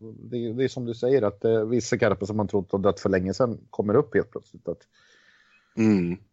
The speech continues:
Speaker 1: funderar man ju på att hur, hur stort är den där mörkerantalet?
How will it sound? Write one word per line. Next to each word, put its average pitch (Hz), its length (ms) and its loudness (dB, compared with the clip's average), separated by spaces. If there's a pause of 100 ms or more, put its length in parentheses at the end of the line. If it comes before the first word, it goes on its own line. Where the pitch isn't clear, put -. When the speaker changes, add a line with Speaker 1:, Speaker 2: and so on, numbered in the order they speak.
(120)
Speaker 1:
funderar 135 460 2
man 135 120 0
ju 117 60 0
på 120 140 0
att - 120 -2
hur, 120 100 0
hur 127 220 -4
stort - 360 0
är 147 280 2
den 135 160 2
där 95 320 -2 (840)
mörkerantalet? 101 960 -2